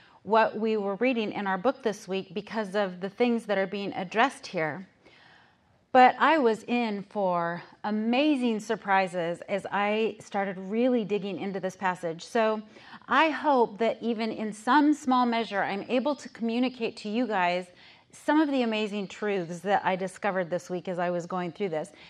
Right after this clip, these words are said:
There is so much more to this passage than just what we read from face value. So I will try and, uh, explain some of that to you. But here we go, starting in Exodus seventeen, verse one. "Then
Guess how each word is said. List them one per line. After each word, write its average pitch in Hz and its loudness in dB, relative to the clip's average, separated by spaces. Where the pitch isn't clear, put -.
There 233 4
is 233 2
so 285 2
much 285 0
more 226 2
to 233 -2
this 233 2
passage 196 0
than 196 -8
just 240 -2
what 233 0
we 190 -2
read 185 -4
from 214 0
face 190 -4
value. 175 0
So 208 4
I 214 4
will 233 4
try 220 2
and, 190 -2
uh, 180 0
explain 214 -2
some 254 4
of 175 0
that 151 0
to 160 -6
you. 160 -8
But 214 6
here 254 10
we 254 6
go, 202 4
starting 214 2
in 196 -4
Exodus 269 0
seventeen, 233 0
verse 202 -4
one. 180 -2
"Then 247 4